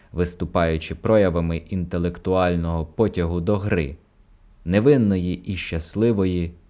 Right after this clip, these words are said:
як усі ігри. Поступово людський мозок переповнювався такими судженнями та переконаннями, І в цьому клубку ідей виникали бродіння, боротьба і жадання влади.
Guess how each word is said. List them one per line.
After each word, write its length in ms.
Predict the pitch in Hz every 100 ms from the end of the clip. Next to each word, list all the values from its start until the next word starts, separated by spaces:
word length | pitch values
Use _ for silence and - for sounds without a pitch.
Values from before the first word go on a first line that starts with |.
| -
як 320 | 78 78 -
усі 260 | 82 - 80
ігри. 520 | - 85 69 71 67 - _ _ - _ - _ - _ _ _ _
Поступово 640 | 101 101 143 139 175 151 123
людський 480 | 113 110 - 117
мозок 440 | 107 120 107 104 -
переповнювався 960 | 95 92 - 110 98 95 90 80 - 85
такими 480 | 90 - 92 87
судженнями 680 | 85 104 95 87 87 87 85
та 140 | 80 82
переконаннями, 1040 | - 87 85 92 98 98 92 85 78 76 - - - -
І 100 | 82
в 80 | 78
цьому 380 | - 101 90 85
клубку 480 | 92 90 - 101
ідей 400 | 92 82 101 107
виникали 640 | 92 85 82 80 90 87 80
бродіння, 800 | 78 90 87 104 104 92 87 80 - -
боротьба 640 | 76 87 95 87 98 117
і 120 | 101
жадання 580 | 85 92 95 113 104 90
влади. 480 | 82 90 85 73 67